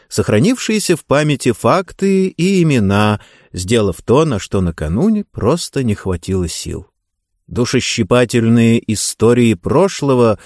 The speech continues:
с рассыпанными там и сям зёрнышками правды, но по большей части слухи,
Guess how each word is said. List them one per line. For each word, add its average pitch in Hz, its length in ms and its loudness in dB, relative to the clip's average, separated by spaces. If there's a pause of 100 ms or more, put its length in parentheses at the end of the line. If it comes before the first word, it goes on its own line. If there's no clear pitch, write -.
(220)
с - 180 -4
рассыпанными 170 800 0
там 151 260 0
и 120 40 0
сям 131 300 0
зёрнышками 107 640 0
правды, 85 640 -4 (340)
но 294 200 -2
по 117 180 0
большей 117 400 0
части 123 420 0
слухи, 98 640 -4